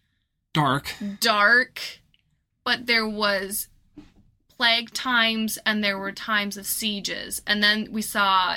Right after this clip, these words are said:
Speaker 2: a rebirth or, or, like, I guess, like,
Speaker 1: Yeah.
Speaker 2: a renaissance or something.
Speaker 1: Yeah.
Speaker 2: And things would progress. And then again, there would be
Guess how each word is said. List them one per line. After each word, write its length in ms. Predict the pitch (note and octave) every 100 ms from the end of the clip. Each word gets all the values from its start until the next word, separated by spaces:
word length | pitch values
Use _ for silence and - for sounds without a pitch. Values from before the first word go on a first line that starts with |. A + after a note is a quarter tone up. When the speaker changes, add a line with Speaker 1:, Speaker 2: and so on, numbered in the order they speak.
| -
Speaker 2:
a 120 | G3+
rebirth 500 | G3+ C4 A3+ G#3 G3+
or, 180 | F#3+ -
or, 100 | F#3+
like, 220 | E3+ - -
I 80 |
guess, 300 | F#3+ F3+ -
like, 100 | -
Speaker 1:
Yeah. 180 | B2+ B2
Speaker 2:
a 40 | G3+
renaissance 520 | G#3+ G#3+ G3 F#3 F#3+
or 60 |
something. 460 | F#3+ G3 - - F#3+ _
Speaker 1:
Yeah. 220 | C#3 A2+ - - _ _ _
Speaker 2:
And 200 | - A#3+
things 200 | A3+ A3+
would 120 | A3 G#3
progress. 500 | A#3 G#3+ A3 G#3 -
And 160 | A#3
then 100 | A3
again, 300 | G#3 G3+ G3+
there 140 | G3 G3
would 80 | F#3+
be 300 | E3 F#3+